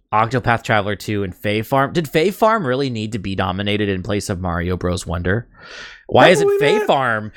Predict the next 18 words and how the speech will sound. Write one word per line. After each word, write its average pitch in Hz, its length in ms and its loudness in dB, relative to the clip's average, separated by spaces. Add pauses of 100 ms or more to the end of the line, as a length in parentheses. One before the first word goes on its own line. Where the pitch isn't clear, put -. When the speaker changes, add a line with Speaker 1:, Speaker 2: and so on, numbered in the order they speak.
(160)
Speaker 1:
in 147 280 -2
the 143 120 -4
Ultimate 170 380 -4
Game 120 200 -4
of 107 60 -4
the 110 60 -6
Year 104 140 -2
category, 104 580 0
but 92 160 -8
Mario 104 420 0
is? 110 400 -2 (100)
<laughs> - 120 -20
Like, 160 600 -2 (840)
makes 139 240 0
you 120 60 0
wonder, 127 440 -2 (300)
doesn't 120 160 -4
it? 85 140 -8